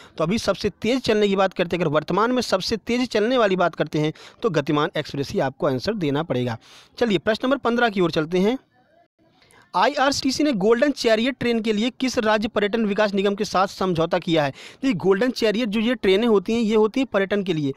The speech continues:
और आईआरसीटीसी आपका पर्यटन के लिए महत्वपूर्ण कार्य करता है। तो इसका आंसर है कर्नाटक राज्य सरकार के साथ में यहाँ पर समझौता ज्ञापन पर हस्ताक्षर किया। अब देखिए, आपको हम बताते हैं, बहुत ही महत्वपूर्ण हो सकता है आपके लिए आगे की जो जानकारी हम दे रहे हैं।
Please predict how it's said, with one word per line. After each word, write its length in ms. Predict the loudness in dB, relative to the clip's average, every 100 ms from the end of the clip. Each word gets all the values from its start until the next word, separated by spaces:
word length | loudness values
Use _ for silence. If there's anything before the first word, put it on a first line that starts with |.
| -8 -6
और 60 | -2
आईआरसीटीसी 680 | 0 2 0 -2 -4 -4 -2
आपका 180 | -2 -4
पर्यटन 380 | -2 -2 -2 -4
के 120 | -4
लिए 160 | -2
महत्वपूर्ण 420 | 0 -2 -2 -4 0
कार्य 220 | 0 0
करता 240 | -2 -2
है। 60 | -2
तो 60 |
इसका 180 | -2 -2
आंसर 260 | -2 0 0
है 160 | 0 -2 -12 -20 _
कर्नाटक 500 | -2 0 0 0 -2
राज्य 260 | 0 0 0
सरकार 380 | -2 0 0 0
के 120 | -4
साथ 220 | -2 -2 0
में 120 | 0
यहाँ 240 | 2 0
पर 260 | 0 -2 -2 -8 -20
समझौता 520 | -4 -2 0 0 0
ज्ञापन 320 | 0 0 0
पर 120 | -2 -2
हस्ताक्षर 420 | -2 -2 -2 -6
किया। 240 | -4 -4 -2
अब 100 | -4
देखिए, 260 | -4 -6 -8 -14 -10 -2
आपको 380 | -2 0 -2
हम 100 | 0
बताते 320 | 0 0 0 0
हैं, 100 | -2
बहुत 260 | -2 -2
ही 140 | -2 0
महत्वपूर्ण 480 | 0 -2 -4 0
हो 100 | 0
सकता 260 | -2 -2 -4
है 60 | 0
आपके 280 | -2 -2 -4
लिए 120 | -4
आगे 300 | -2 -2 -2
की 140 | -4 -4
जो 100 | -2
जानकारी 420 | -2 0 -2 -2
हम 120 | -2
दे 100 | -4
रहे 100 | -4
हैं। 180 | -6